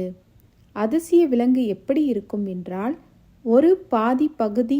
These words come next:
விலங்கு வடிவமாகவும், மறுபாதி மனித வடிவமாகவும் இருக்கும். அதனால்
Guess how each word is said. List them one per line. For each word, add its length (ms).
விலங்கு 420
வடிவமாகவும், 920
மறுபாதி 880
மனித 380
வடிவமாகவும் 880
இருக்கும். 500
அதனால் 500